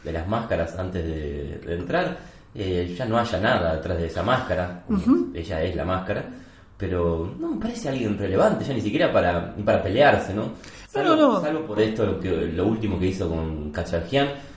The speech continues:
Speaker 1: que, que tampoco es alguien como para quien
Speaker 2: Sí.
Speaker 1: no levantar una mano, Kacharian, pero bueno, esa,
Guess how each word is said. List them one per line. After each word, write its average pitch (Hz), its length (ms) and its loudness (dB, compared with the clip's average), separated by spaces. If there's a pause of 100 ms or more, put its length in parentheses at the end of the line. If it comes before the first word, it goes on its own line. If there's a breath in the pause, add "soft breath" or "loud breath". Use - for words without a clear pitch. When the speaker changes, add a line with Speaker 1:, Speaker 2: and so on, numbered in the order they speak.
(240 loud breath)
Speaker 1:
que, 78 440 -2 (1040)
que 110 80 -4
tampoco 107 360 2
es 85 260 0
alguien 95 240 4
como 82 200 -2
para 87 220 0
quien 95 640 0
Speaker 2:
Sí. 131 400 4
Speaker 1:
no 92 260 2
levantar 82 380 4
una 92 160 4
mano, 117 460 6
Kacharian, 120 720 0
pero 82 220 0
bueno, 92 440 -4 (340 loud breath)
esa, 85 600 0